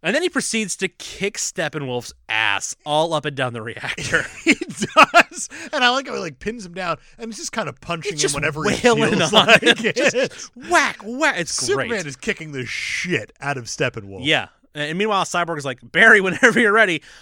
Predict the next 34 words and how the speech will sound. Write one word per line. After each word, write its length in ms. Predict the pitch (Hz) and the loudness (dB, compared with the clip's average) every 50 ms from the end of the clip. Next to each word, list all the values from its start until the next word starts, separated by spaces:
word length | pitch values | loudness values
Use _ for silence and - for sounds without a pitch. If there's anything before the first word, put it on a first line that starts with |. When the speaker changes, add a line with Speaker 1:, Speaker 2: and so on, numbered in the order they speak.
| - - | -20 -14
Speaker 1:
And 80 | 202 285 | -10 -10
then 80 | 381 311 - | -10 -6 -4
Barry 300 | - 208 214 226 226 220 | -2 0 0 0 0 0
gets 260 | 185 175 147 - - - | -2 -6 -8 -10 -14 -12
tripped 440 | - - - - 202 180 - - - - | -10 -10 -4 -2 -2 -4 -4 -6 -10 -8
by 100 | 139 127 | -6 -6
a 100 | 117 117 | -6 -6
lucky 460 | 123 139 160 160 - 175 156 135 127 _ _ | -6 -6 -6 -6 -6 -8 -10 -10 -12 _ _
parademon 600 | - - 156 156 147 139 127 135 127 120 113 110 - | -8 -6 -4 -2 -2 -2 -4 -6 -8 -8 -8 -12 -12
sniper. 560 | - - 123 113 107 107 - 123 127 151 - - _ _ _ _ _ _ _ - | -12 -12 -12 -12 -12 -14 -12 -12 -10 -12 -12 -14 _ _ _ _ _ _ _ -14
Speaker 2:
That 300 | 110 170 254 330 302 - | -10 -8 -8 -8 -10 -10
parademon 540 | - 190 214 233 247 254 285 294 285 294 254 | -8 -6 -6 -4 -6 -8 -10 -12 -14 -12 -12
sniper? 520 | - - 277 294 269 285 320 311 254 - _ _ _ _ _ _ _ _ _ 117 | -10 -8 -6 -6 -6 -6 -8 -10 -10 -14 _ _ _ _ _ _ _ _ _ _
Give 160 | 123 220 180 | -16 -16 -12
him 100 | 165 165 | -6 -4
all 140 | 165 165 160 | -2 -2 -2
the 140 | 139 135 123 | -2 -4 -6
bars 420 | 117 98 92 147 147 147 139 127 | -10 -10 -6 -4 -4 -4 -4 -6
he 100 | 139 139 | -6 -6
wants. 340 | 131 131 139 135 120 113 - | -6 -4 -2 -4 -4 -4 -6
That 200 | - 143 151 151 | -6 -4 -4 -4
is, 260 | 131 113 - - - - | -6 -8 -8 -10 -10 -10
like, 80 | - - | -8 -6
an 60 | - 311 320 294 | -4 -4 -2 -2
Speaker 1:
Seriously. 220 | 233 151 123 170 | -2 -2 0 0
Speaker 2:
expert 380 | 175 - 104 92 92 139 113 - | -2 -2 -2 -6 -6 -8 -8 -10
sniper. 420 | - - 151 147 139 127 131 131 | -12 -8 -6 -6 -6 -6 -6 -8
That 160 | 151 208 269 | -6 -6 -6
is 80 | 311 226 | -6 -6
the 80 | - 202 | -8 -8
Barry 340 | 131 - 190 185 196 185 156 | -2 0 0 2 0 -2 -6
Pepper 540 | - _ - - 196 165 - 143 110 95 - _ _ _ _ _ _ _ _ _ _ | -10 _ -12 -10 -10 -10 -10 -12 -16 -16 -18 _ _ _ _ _ _ _ _ _ _
of 260 | - 156 143 127 - _ | -8 -8 -8 -8 -10 _
parademons. 960 | - - 175 160 147 131 127 127 147 135 127 104 85 85 - - - - | -2 0 0 0 0 -2 -6 -10 -14 -14 -14 -16 -18 -14 -10 -10 -10 -10